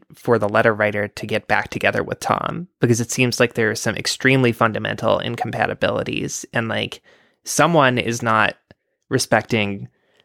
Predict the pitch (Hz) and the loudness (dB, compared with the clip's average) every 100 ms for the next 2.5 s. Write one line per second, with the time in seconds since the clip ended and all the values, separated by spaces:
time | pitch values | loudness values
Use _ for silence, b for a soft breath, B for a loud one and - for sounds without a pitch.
0 | _ - - 107 101 - 107 - 104 98 | _ -8 -4 -2 -2 0 -2 0 -2 -2
1 | - - _ _ _ _ _ 107 101 98 | -6 -10 _ _ _ _ _ -4 -2 -2
2 | 78 120 - - | -2 -4 -6 -12